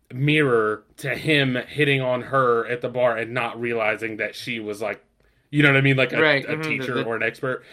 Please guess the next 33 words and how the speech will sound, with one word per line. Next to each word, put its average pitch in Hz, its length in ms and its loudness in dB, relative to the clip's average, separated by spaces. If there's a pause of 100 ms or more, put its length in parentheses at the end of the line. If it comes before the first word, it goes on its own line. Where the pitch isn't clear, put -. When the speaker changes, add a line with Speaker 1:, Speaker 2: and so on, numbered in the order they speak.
(180)
Speaker 2:
Yep, 147 120 6
Speaker 1:
And 156 60 8
then 151 120 6
Speaker 2:
yep. 139 100 2
Speaker 1:
he 143 80 2
shows 139 400 2
back 139 300 -2
up 139 180 -2
at 135 80 -6
the 143 60 -6
class, 143 400 2
and 151 100 0
I'm 151 180 4
like, 147 220 2 (260)
"Bro, 165 200 4
this 160 160 0
is 139 60 -4
great." 185 260 6
It's 123 180 -6
like 135 160 0
a 127 80 0
callback 190 720 4
without 135 320 0
being 170 180 -2
stupid, 156 580 -4 (200)
without 135 280 2
being 165 200 2
hacky. 156 480 0 (120)
Like, 127 140 -2
I'm 131 120 -2
here 151 220 0
for 117 280 0
it. - 100 -10